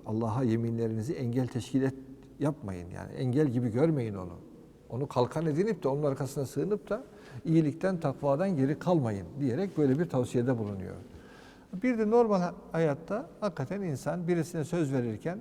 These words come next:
"Tamam ya, vallahi billahi yapacağım bunu." falan deyiveriyorsun. Ha, şimdi yapmadığın takdirde o zaman kefareti var. Yemin kefareti nedir?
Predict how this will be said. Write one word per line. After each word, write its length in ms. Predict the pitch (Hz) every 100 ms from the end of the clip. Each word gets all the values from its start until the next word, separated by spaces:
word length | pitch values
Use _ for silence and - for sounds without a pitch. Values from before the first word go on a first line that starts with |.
| 208
"Tamam 320 | 190 262 233
ya, 240 | 196 196
vallahi 440 | 202 220 233 202 196
billahi 300 | 196 185 175
yapacağım 420 | 170 175 165 143 123
bunu." 120 | 123
falan 320 | 135 135 123
deyiveriyorsun. 600 | 117 107 104 104 101 - - - - - - -
Ha, 260 | - 165 131
şimdi 240 | - 175
yapmadığın 580 | 123 202 - 160 135 123
takdirde 580 | 113 117 - 104 131 226 - - - - - - - _ _ _
o 80 | 160
zaman 260 | 117 151 165
kefareti 640 | 127 - 110 104 98 95
var. 120 | 87 110
Yemin 240 | 190 226
kefareti 600 | 208 190 - 160 147 151
nedir? 260 | 131 139